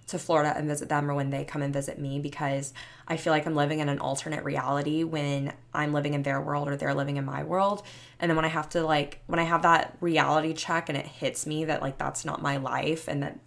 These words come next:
we aren't close to each other, it really hits me really hard. And it's, like, this really hard come down from, like, a high place.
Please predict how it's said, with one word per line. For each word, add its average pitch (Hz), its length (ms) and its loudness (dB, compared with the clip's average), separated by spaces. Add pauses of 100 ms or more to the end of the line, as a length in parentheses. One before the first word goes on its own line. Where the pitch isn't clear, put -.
(120)
we 151 300 -2
aren't 135 240 -6
close 143 280 -6
to 170 100 -4
each 165 180 -2
other, 185 380 2 (540)
it 175 260 6
really 160 320 4
hits 151 260 -4
me 151 120 0
really 147 200 2
hard. 139 320 2
And 147 100 0
it's, 139 140 -4
like, 131 120 -4
this 143 200 -8
really 143 200 0
hard 139 720 0
come 135 240 -2
down 151 260 2
from, 151 160 -6
like, 143 160 -6
a - 40 -12
high 135 240 -4
place. 151 520 -4